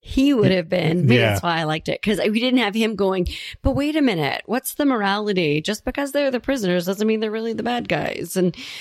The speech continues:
Speaker 1: you know, like, "But they have rights." And, you know, you, you don't have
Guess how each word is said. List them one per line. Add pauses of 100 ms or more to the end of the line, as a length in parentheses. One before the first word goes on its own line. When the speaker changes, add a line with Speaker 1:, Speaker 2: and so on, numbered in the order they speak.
(320)
Speaker 1:
you
know,
like,
"But
they
have
rights."
And,
you
know,
you, (100)
you
don't
have